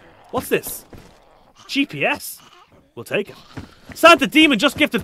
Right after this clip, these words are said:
five more memberships. Holy shit, folks. Holy shit, folks. He says, okay, T, T-Pays, P Js, you get a membership.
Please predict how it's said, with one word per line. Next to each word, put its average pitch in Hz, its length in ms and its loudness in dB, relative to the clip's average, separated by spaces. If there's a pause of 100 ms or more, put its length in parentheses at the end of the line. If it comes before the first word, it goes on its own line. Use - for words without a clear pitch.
five 277 280 6
more 247 220 2
memberships. 226 680 0 (300)
Holy 285 360 8
shit, - 300 2
folks. 165 400 0 (1400)
Holy 277 800 6
shit, 214 320 0
folks. - 460 -6 (1800)
He 214 80 -6
says, 226 460 4 (680)
okay, 196 340 2
T, 285 380 4 (360)
T-Pays, 277 600 4
P 294 240 2
Js, 226 360 4
you 294 140 4
get 285 160 6
a 262 40 4
membership. 196 540 0